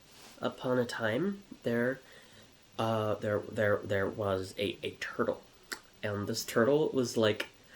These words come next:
Hi, and, um, and, and, and all the, and, and he had a bunch of turtle friends,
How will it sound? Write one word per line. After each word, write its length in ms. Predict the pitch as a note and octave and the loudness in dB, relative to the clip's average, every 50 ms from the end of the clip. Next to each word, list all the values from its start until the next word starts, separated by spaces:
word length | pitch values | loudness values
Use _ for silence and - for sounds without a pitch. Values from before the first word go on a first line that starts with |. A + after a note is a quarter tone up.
| - - - - | -20 -16 -2 4
Hi, 640 | D3+ E4 F4 F4 D#4 D4 D4+ D4 D4 D4 D4 - - - | 6 6 6 6 4 4 4 4 4 4 4 2 0 0
and, 500 | C3+ B2 B2 A#2+ A#2+ A#2 A#2 A#2 A#2 - - - - - - - - - - - - - - - - - | 0 2 4 4 4 4 2 0 -2 -6 -16 -20 -20 -20 -20 -20 -20 -20 -20 -20 -20 -20 -20 -12 -2 2
um, 580 | A#2 A#2+ A#2 A2 A2 A2+ A2+ G#2 A2 A2 - - - - - - - - - - - - - - - - - - - - - - - - - - - - - - - - - | 4 4 6 6 4 2 0 0 -2 -4 -6 -8 -14 -20 -20 -18 -18 -18 -18 -18 -20 -20 -20 -20 -20 -20 -20 -20 -20 -20 -20 -20 -20 -20 -16 -16 -16 -16 -16 -20 -18 -6 -4
and, 220 | A#2 A2 A#2 A#2 - | 0 2 2 2 2
and, 280 | - A2+ A#2 A2+ G#2 G#2 | 2 4 4 4 4 2
and 260 | G2+ - A2 G#2+ G#2 | 0 2 0 0 0
all 140 | G#2+ G#2 A#2 | 0 0 0
the, 260 | B2 C3+ B2+ G#2 - | 2 2 2 2 2
and, 240 | A2+ A2 G#2+ - - | 2 -2 -2 0 2
and 340 | A2+ A2 - - G#2+ G#2 G#2 | 0 0 2 0 -2 -2 -2
he 100 | G#2 A2+ | -2 -2
had 100 | G#2+ A2 | -2 -2
a 60 | B2 | 0
bunch 200 | B2 D3 D3+ D#3+ | 0 0 4 4
of 120 | D3+ - | 2 2
turtle 300 | - - - A#2+ D3 E3 | 2 4 4 6 6 6
friends, 840 | D#3+ - - C3 G#2 G2 F#2+ F#2+ G2 G2+ - - A#2+ - - - - | 4 6 6 6 6 6 2 -2 -4 -6 -8 -10 -10 -10 -10 -12 -14